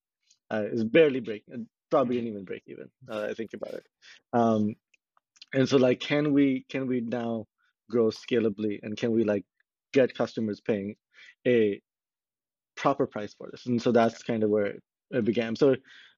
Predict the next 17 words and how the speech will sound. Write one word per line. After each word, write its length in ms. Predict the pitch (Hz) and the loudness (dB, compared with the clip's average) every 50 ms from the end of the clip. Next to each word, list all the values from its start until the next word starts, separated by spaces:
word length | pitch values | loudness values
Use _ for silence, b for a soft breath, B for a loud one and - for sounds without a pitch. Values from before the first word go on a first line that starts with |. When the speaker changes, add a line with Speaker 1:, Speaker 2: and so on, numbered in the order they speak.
| _ _ - | _ _ -4
Speaker 1:
so 120 | - 139 127 | 0 0 2
that, 280 | 117 139 156 - 160 | 4 2 2 2 2
that 200 | 139 151 151 139 | 2 2 2 2
needed, 320 | 127 135 139 131 131 113 - _ _ - _ _ _ _ | 0 -2 -2 -2 -2 -4 -6 _ _ -20 _ _ _ _
more 240 | 135 131 139 147 147 | -6 -2 -2 -2 -2
stuff 300 | - - - 139 127 131 | -2 -2 -2 -2 -2 -2
Speaker 2:
Mm-hmm. 40 | 135 | -4
Speaker 1:
needed 80 | 123 - | -6 -6
to 40 | 117 | -4
be 240 | 107 120 113 110 - - | -2 -2 -2 -2 -4 -6
added 240 | 117 113 113 110 110 | -6 -4 -2 -2 -2
in 60 | 107 | -4
the 80 | 101 | -4
product. 520 | - - - 151 143 131 131 123 - - - | -6 -2 0 0 2 2 0 0 -2 -6 -8
So 180 | - 127 113 | -4 -4 -4
all 360 | 110 - - 120 117 120 120 113 | -2 -2 0 2 2 2 2 2
that, 380 | 107 110 107 104 - - - | 0 -2 -2 -2 -6 -12 -20